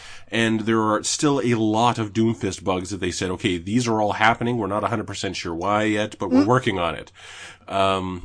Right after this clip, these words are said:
Speaker 1: he has been, uh, a bit more consistent, I've found, at killing me at least.
Speaker 2: Okay.
Speaker 1: Um, I really
Speaker 2: So
Speaker 1: don't
Speaker 2: he
Speaker 1: wanna see him back. <laughs>
Speaker 2: He's not being fixed with nerfs. He's being fixed with buffs, or, or is it this? This
Speaker 1: No, it's a,
Speaker 2: is just,
Speaker 1: it's a
Speaker 2: these
Speaker 1: bunch
Speaker 2: are
Speaker 1: of
Speaker 2: just
Speaker 1: bugs.
Speaker 2: bugs.
Speaker 1: It's a bu-,
Speaker 2: Okay.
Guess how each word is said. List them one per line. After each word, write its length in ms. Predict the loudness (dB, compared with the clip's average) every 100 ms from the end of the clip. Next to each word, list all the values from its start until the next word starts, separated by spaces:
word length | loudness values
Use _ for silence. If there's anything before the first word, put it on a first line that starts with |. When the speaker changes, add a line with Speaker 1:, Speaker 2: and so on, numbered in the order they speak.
| 0
Speaker 1:
he 180 | 4 4
has 240 | 4 2
been, 460 | 0 -2 -2 -4 -4
uh, 180 | -4 -6
a 60 |
bit 380 | -10 -6 -6 -6
more 200 | -8 -6 -6
consistent, 680 | -8 -8 -6 -6 -8 -10
I've 160 | -10 -10
found, 340 | -8 -6 -6 -10
at 140 | -12
killing 300 | -10 -12 -10
me 140 | -12 -14
at 100 | -16
least. 280 | -16 -16 -20 -20 -20 -20 -20 -14
Speaker 2:
Okay. 120 | -8
Speaker 1:
Um, 480 | -6 -6 -6 -8 -12 -18 -20 _ _ _ _ _ -4
I 40 | -2
really 220 | -2 0
Speaker 2:
So 100 | 4
Speaker 1:
don't 80 | 4
Speaker 2:
he 40 | 2
Speaker 1:
wanna 80 |
see 140 | -2 -10
him 140 | -12
back. 460 | -14 -8 -8 -8 -10 -10
<laughs> 80 | -2
Speaker 2:
He's 220 | -2 2
not 220 | 0 2
being 180 | 0 0
fixed 260 | 0 -4 -4
with 120 | -8
nerfs. 380 | -4 -2 -2 -4
He's 100 | -6
being 160 | -6 -6
fixed 300 | -8 -10 -14
with 180 | -16 -12
buffs, 460 | -8 -8 -10 -14 -14
or, 160 | -14 -8
or 160 | -4
is 100 | -4
it 220 | -6 -10
this? 200 | -10 -10 -12 _ _
This 120 | -8 -4
Speaker 1:
No, 40 |
it's 100 | -2
a, 40 |
Speaker 2:
is 60 | -4
just, 120 | -2
Speaker 1:
it's 100 | -2
a 40 | 2
Speaker 2:
these 60 |
Speaker 1:
bunch 140 | 2 0
Speaker 2:
are 40 |
Speaker 1:
of 20 |
Speaker 2:
just 60 | 0
Speaker 1:
bugs. 180 | 2 2 0 -4
Speaker 2:
bugs. 140 | -10 -10
Speaker 1:
It's 140 | -4
a 80 | -4
bu-, 60 |
Speaker 2:
Okay. 80 | -2